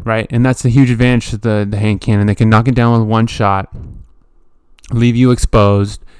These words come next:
They can switch to their shotgun, take control of that wall, whatever it is, what have you, okay?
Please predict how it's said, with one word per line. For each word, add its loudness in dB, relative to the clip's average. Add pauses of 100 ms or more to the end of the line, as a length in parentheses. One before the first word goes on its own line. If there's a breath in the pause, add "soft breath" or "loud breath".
(120)
They -6
can -8
switch -4
to -2
their 0
shotgun, -4
take -4
control 0
of 2
that 0
wall, 0
whatever 0
it 0
is, 0
what 0
have -8
you, -18 (180)
okay? -10